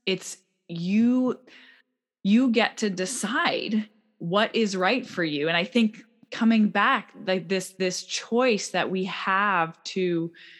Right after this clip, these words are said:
to choose our reality and to choose the thoughts that we're focusing on. And that is really determining what kind of experience and what kind of reality we're gonna create.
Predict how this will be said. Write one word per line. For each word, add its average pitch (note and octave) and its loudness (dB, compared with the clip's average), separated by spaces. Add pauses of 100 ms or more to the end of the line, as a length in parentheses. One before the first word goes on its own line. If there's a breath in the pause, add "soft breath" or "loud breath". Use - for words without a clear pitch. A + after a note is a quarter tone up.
(200 loud breath)
to F#3 -2
choose A3+ 2
our F3+ -2
reality E3+ 0
and E3+ -4
to F3 -8
choose G3+ -2
the F3 -6
thoughts E3+ -2
that - -6
we're E3+ -2
focusing E3+ -6
on. D#3 -4 (360 loud breath)
And F3+ 0
that F3+ 2
is F3+ -2
really F3+ 0
determining D#3+ -4 (340 loud breath)
what F3+ -2
kind F3+ -4
of E3 -4
experience D#3+ -6
and D#3 -6
what D#3 -6
kind E3 -8
of D#3 -8
reality D3+ -4
we're C#3+ -8
gonna C#3+ -6
create. D3+ -8